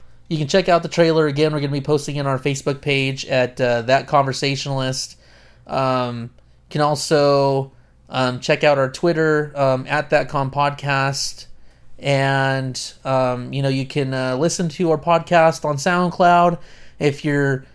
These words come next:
not already listening to it on SoundCloud. And if you are, you can also check us out or download us on iTunes. Um, if you wanna send us an email, you wanna ask us a question, whatever, um, you can do that. Um, that conversationalist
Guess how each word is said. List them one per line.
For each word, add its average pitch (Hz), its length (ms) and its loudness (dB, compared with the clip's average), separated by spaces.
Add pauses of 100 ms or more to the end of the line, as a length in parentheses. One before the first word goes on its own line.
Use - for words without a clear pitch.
(120)
not 151 240 4
already 151 320 4
listening 160 420 -4
to 165 140 -4
it 156 80 -2
on 156 80 -2
SoundCloud. 151 540 2
And 143 100 -6
if 135 120 -10
you 135 180 -4
are, 151 300 6
you 139 140 -4
can 135 160 -6
also 139 300 -2
check 135 280 -2
us 131 140 -6
out 127 160 2
or 127 80 -2
download 127 380 0
us 127 240 -2
on 123 140 -2
iTunes. 143 880 -6 (380)
Um, 143 240 -2
if 135 120 -8
you 143 100 -4
wanna 151 200 0
send 151 200 -4
us 143 120 -6
an 139 80 -10
email, 160 600 -2
you 139 80 -4
wanna 139 160 -2
ask 139 200 -6
us 131 100 -10
a - 20 -20
question, 143 480 -4
whatever, 147 500 2 (360)
um, 135 260 -2
you 139 80 -4
can 135 140 -8
do 147 140 -2
that. 143 480 2
Um, 127 460 -6
that 143 400 0 (240)
conversationalist 131 1160 -4